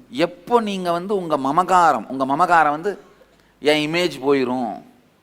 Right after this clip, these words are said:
நான் உருப்பிட மாட்டேன், நான் எப்பவுமே பவர்லெஸ்ஸா தான் இருக்கிறேன், நான் ஒரு தைரியம் இல்லாதவன், சக்தி இல்லாதவன் வைக்கிறீ-, நினைச்சிட்டீங்கன்னா, அந்த இ-,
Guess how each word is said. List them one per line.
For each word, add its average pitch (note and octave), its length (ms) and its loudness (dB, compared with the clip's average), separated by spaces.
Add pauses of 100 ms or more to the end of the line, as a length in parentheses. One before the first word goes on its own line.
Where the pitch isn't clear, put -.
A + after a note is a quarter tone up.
(160)
நான் D3 240 4
உருப்பிட D#3+ 300 -2
மாட்டேன், B2 560 -4 (1120)
நான் C#3 180 2
எப்பவுமே E3 460 0 (120)
பவர்லெஸ்ஸா D#3+ 680 4
தான் D3 100 2
இருக்கிறேன், A#2 540 -4 (400)
நான் C#3+ 260 2
ஒரு B2 480 -2
தைரியம் E3 420 0
இல்லாதவன், A#2 720 -2 (360)
சக்தி - 480 -4
இல்லாதவன் D3+ 540 2
வைக்கிறீ-, D#3+ 280 -2 (100)
நினைச்சிட்டீங்கன்னா, D3+ 1000 -4 (1200)
அந்த A3+ 500 2
இ-, E3+ 300 -2